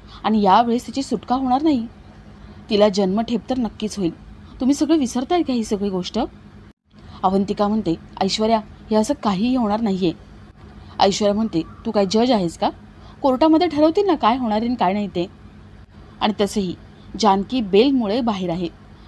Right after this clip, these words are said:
आणि तिने गुन्हा तर केलेलाच आहे." ऋषिकेश म्हणतो, "ऐश्वर्या, जानकीवरचा गुन्हा अजून सिद्ध झालेला नाहीये, त्यामुळे तू सुद्धा याबद्दल काही बोलू नकोस, जरा शांत राहा."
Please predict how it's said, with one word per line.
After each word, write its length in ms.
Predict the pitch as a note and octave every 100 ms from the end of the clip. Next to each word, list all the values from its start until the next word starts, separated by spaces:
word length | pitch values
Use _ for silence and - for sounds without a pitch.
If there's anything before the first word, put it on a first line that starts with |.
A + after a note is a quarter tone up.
| -
आणि 120 | - G#3
तिने 160 | A3+ A3+
गुन्हा 260 | F#3+ F#3 G3+
तर 80 | C#4 E4
केलेलाच 360 | E4 E4+ E4
आहे." 220 | C#4+ G#3+ B3 - - - - - - - -
ऋषिकेश 380 | F#3+ - G#3 A#3
म्हणतो, 300 | A3 F3+ E3+ - - - F#3
"ऐश्वर्या, 420 | F#3 A3 G#3+ G3 - - - G3
जानकीवरचा 640 | G#3+ F#3+ G3 B3 G#3 B3+ G#3
गुन्हा 240 | G3 G#3
अजून 180 | G#3 A#3
सिद्ध 280 | B3+ F3 G#3
झालेला 320 | A3+ F#3 G#3
नाहीये, 320 | A3 F3 F3 - - - - - - - - - - - -
त्यामुळे 380 | A#3+ A#3+ G#3+ A#3
तू 180 | A#3+ C4+
सुद्धा 300 | C#4 G3+ A#3
याबद्दल 420 | A3+ G#3+ G3+ B3
काही 220 | B3 A#3+
बोलू 220 | A#3+ G#3
नकोस, 380 | G3 E3+ D#3+ - - -
जरा 120 | G3+
शांत 340 | A3+ B3+ G3+ G#3
राहा." 260 | G3+ F3